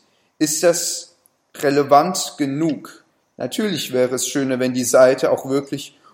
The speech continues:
um C B D oder Marihuana handelt, aber die Power, die man von so einem Link bekommt, würde ich sagen, es ist immer mehr wert, als auf komplette Relevanz zu gehen. Das sehe ich auch bei sehr vielen anderen Leuten,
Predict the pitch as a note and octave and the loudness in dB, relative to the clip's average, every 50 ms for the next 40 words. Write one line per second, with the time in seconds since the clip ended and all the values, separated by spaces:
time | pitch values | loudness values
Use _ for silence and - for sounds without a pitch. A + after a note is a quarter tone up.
0 | - - - _ C3 C3+ C#3 C#3 C3+ C3+ C3+ C3 C3 B2+ B2+ C3 - - D3+ C#3+ | -20 -20 -6 _ 2 2 2 2 0 -2 -4 -4 -6 -6 -6 -4 -2 0 0 2
1 | D3 D3 - C#3+ D3+ D#3 E3 E3 E3 D#3+ C3 C#3+ C#3+ C#3 C#3 C3 C3 C3 C3 D3+ | 2 2 2 4 4 4 6 4 4 4 2 0 2 2 2 2 2 0 0 -2
2 | C#3 B2+ A#2+ A#2+ A#2+ B2+ D3 D#3 D#3 D#3+ D#3+ - - - _ _ D3 D3 D3+ - | -4 -4 -4 -2 -2 -2 -2 0 -2 -2 -2 -4 -10 -16 _ _ -2 -2 0 0
3 | F3 F3+ - - - - - _ _ _ _ _ _ _ _ - C3 C#3+ D#3 D#3 | -2 -4 -4 -6 -12 -16 -16 _ _ _ _ _ _ _ _ 2 6 6 6 6
4 | D3+ C#3+ C#3 - C#3 C3 - - - E3+ F3 F3+ F3+ E3 D#3 E3 F3 - C#3 D3 | 6 4 2 2 -2 -6 -8 -2 2 4 6 6 6 6 6 4 0 -2 -6 -4
5 | D3 C#3+ C#3+ C#3 - E3 D3 C#3 C#3 D3 - - D3 D3 D3 D3 D3 C#3+ C#3 C3+ | -4 -4 -4 -4 -4 -6 -6 -4 -4 -2 -2 0 0 0 -2 -2 -4 -6 -4 -4
6 | D3 D#3+ F3 - - _ - C#3 - - - C3+ C#3 D#3 F3 F3 - - - - | -4 -4 -4 -8 -12 _ -10 -10 -8 -4 -4 -2 -2 -2 -6 -10 -12 -16 -16 -18
7 | _ _ _ _ _ _ _ _ _ _ C3+ D3 D3 D3 - - C#3 C#3+ - - | _ _ _ _ _ _ _ _ _ _ 0 2 2 2 0 0 -4 -6 -6 -6
8 | - - - - - C#3+ C3 C3+ D3+ D3+ D3 - - C3 - - C#3+ - - - | -4 -4 -4 2 4 6 6 6 6 2 0 -4 -4 -4 -4 -4 -4 -6 -2 -2
9 | D#3+ E3 E3 E3 D#3 D3+ C#3 C#3 C#3 C#3 C#3 C3+ C3 C#3 C3+ C3+ C3 C3+ C3 - | -2 0 2 2 2 2 0 0 0 0 0 0 2 4 4 4 4 2 -2 -4
10 | - - - A2+ A#2 A#2+ A#2 - - - - - A#2+ A#2+ - - - - - - | -6 -4 -2 -2 -2 -2 -4 -6 -8 -8 -6 -4 -4 -4 -4 -6 -12 -18 -8 -6
11 | C#3 C3+ C3+ C#3 - C#3 C3 B2+ C3 - - C3 - - A#2+ B2 A#2+ A2+ A2+ A#2 | -4 -4 -4 -6 -2 0 0 0 -2 -4 -8 -6 -4 -4 -2 -2 -2 0 2 2
12 | A#2+ B2+ B2 - - - - - B2+ G#2+ A2 A2 A2 A2 A#2+ A#2 - - D3 C#3+ | 2 0 -2 -4 -4 -4 -6 -8 -8 -8 -8 -8 -4 -4 -4 -4 -2 -2 -4 -4
13 | C#3 - - B2+ B2+ - - C3+ B2+ B2+ A#2+ B2 B2+ B2 - - C3 B2 - B2+ | -4 -2 -2 -2 -2 0 -2 -2 -2 -2 -2 -2 -4 -4 -4 -8 -8 -6 -4 -4
14 | C3 C3 - C#3 C3+ B2+ B2+ C3 - - C3+ C3+ | -6 -6 -6 -6 -2 0 0 0 0 -2 -8 -14